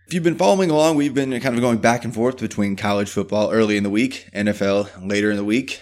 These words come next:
Uh, but after the seasons start here, uh, respectively, we'll, we'll kind of, uh, mix it up and go back and forth, get into some future N F L draft stuff, uh, and kind of have some crossover shows with myself and Stefan both together.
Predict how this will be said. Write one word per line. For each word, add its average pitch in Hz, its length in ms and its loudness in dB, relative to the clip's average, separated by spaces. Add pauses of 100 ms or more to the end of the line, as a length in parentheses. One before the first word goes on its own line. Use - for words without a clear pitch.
Uh, 92 120 -8
but 90 160 -8
after 135 280 0
the 135 120 -2
seasons 131 440 0 (100)
start 151 380 0
here, 101 380 -2 (320)
uh, 101 80 0
respectively, 107 580 0
we'll, 113 220 2
we'll 117 160 0
kind 135 220 0
of, 107 120 -2
uh, 107 140 2
mix 123 300 -2
it 117 40 0
up 123 200 2
and 107 100 -4
go 110 100 2
back 113 280 0
and 101 80 -10
forth, 123 400 -2
get 113 100 0
into 104 240 -4
some 98 180 -6
future 113 300 -2
N 104 80 -2
F 95 100 -6
L 98 160 -2
draft 147 320 -4
stuff, 139 380 -2 (560)
uh, 101 160 0
and 107 140 -2
kind 120 160 0
of 110 60 -2
have 110 160 -2
some 101 120 -8
crossover 110 400 0
shows 101 460 0
with 98 180 -4
myself 98 560 -6
and 117 240 -2
Stefan 98 460 -4
both 95 220 -6
together. 110 440 -2